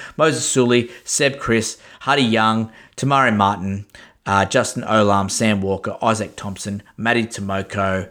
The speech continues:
um, and that's it there. Your top four, well, I've got five here actually.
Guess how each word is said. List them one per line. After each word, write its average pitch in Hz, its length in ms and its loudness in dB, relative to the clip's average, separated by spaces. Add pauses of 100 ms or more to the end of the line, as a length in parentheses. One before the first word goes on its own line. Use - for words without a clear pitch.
(380)
um, 90 840 0
and 90 240 -8
that's 95 440 -6
it 120 280 -4
there. 123 300 4
Your 113 180 0
top 139 280 0
four, 127 680 2 (280)
well, 117 120 0
I've 120 60 -2
got 127 120 -2
five 117 360 2
here 104 180 2
actually. 135 480 0